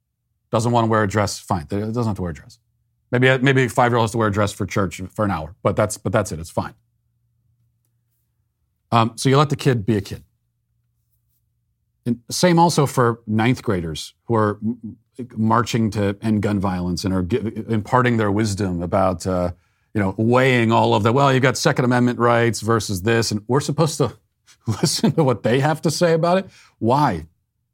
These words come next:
Just like listening to a, you know, a fourteen-year-old tell us about climate change and all the ways that, that human society has to be reorganized. And we're supposed to listen to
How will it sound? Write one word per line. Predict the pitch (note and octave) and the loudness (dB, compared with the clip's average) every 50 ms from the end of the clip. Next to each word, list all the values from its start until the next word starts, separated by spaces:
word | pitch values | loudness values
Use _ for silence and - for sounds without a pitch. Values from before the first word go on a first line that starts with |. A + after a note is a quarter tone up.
| _ _ _ _ _ _ _ _ _ _ _ _ _ _ _ _ _ _ _ _ _ _ _ _ _ _ _ _ _ _ _ _ | _ _ _ _ _ _ _ _ _ _ _ _ _ _ _ _ _ _ _ _ _ _ _ _ _ _ _ _ _ _ _ _
Just | C#3 - | 0 2
like | F3+ D3 | 2 4
listening | B2+ D3+ D#3 - D#3 D3 C3+ | 4 4 2 4 2 2 2
to | - D3 C#3 | 4 4 2
a, | B2 B2 | 2 2
you | B2 B2 | 2 2
know, | A#2+ A2+ A2+ | 2 2 2
a | G#2 | 2
fourteen-year-old | - - C3+ C3 B2+ - - C3 B2 A#2+ A2+ G2 F#2+ F#2 F2+ | 0 0 0 0 0 0 0 2 2 4 4 2 2 0 0
tell | - A2 A2 | 0 0 2
us | A2 G2 - | 2 0 0
about | G2+ G#2 G2+ G2+ G2+ F#2+ - _ _ _ _ _ | 0 2 2 2 2 0 -4 _ _ _ _ _
climate | - B2+ A#2+ A#2+ A#2+ A#2 - | -2 0 2 2 2 0 0
change | - A2+ G2+ F#2 F2+ F#2 | -2 -2 -2 0 0 0
and | A2 G2+ - - _ - | -2 -2 -4 -6 _ 2
all | B2+ C#3+ D3+ D#3 D#3 | 4 4 6 6 4
the | D3 | 4
ways | C#3+ C3 C3+ C3 C3+ C3+ B2+ B2 B2 G#2+ F#2 | 4 4 4 4 4 4 4 4 2 2 2
that, | A#2+ A2 G2 - _ _ _ | 0 -2 -2 -4 _ _ _
that | - A2+ A#2 G#2+ - - _ _ _ - | 0 0 0 0 -2 -6 _ _ _ -12
human | - - F#3 G3 F#3+ F3+ F3 E3 D#3+ | -2 2 4 4 6 6 6 4 4
society | D3 - - - - - - - E3 C#3+ C#3+ C#3+ C#3+ C3+ A2+ G#2 F2 D2+ C#2+ - - _ _ _ _ _ _ _ _ _ | 2 0 -2 -2 -2 -2 0 2 2 4 4 4 2 2 0 0 -2 -4 -8 -12 -16 _ _ _ _ _ _ _ _ _
has | - C#3 C#3 C3 - | 0 2 2 2 2
to | - C#3 | 0 2
be | B2+ A#2+ A#2 | 2 4 4
reorganized. | A2 G#2 A#2 C#3+ D#3+ D#3+ - C3+ C#3 D3 D3+ C3+ C3+ B2 A#2+ G#2+ G2 F2 D#2 D#2+ D#2+ - - - - - _ _ _ _ _ _ _ _ _ _ _ - | 4 4 4 4 4 4 4 4 4 4 4 4 2 2 2 2 0 -2 -4 -6 -8 -10 -10 -12 -14 -18 _ _ _ _ _ _ _ _ _ _ _ -2
And | B2 B2+ C#3 | 0 2 4
we're | D3+ | 2
supposed | - D3 C3 E3 C#3+ - | 2 2 2 0 2 2
to | D3+ | 2
listen | C#3 C#3+ C#3+ - C#3 B2 | 2 2 2 2 0 0
to | - C#3 B2 A#2 G#2+ G2+ | 0 2 2 2 2 0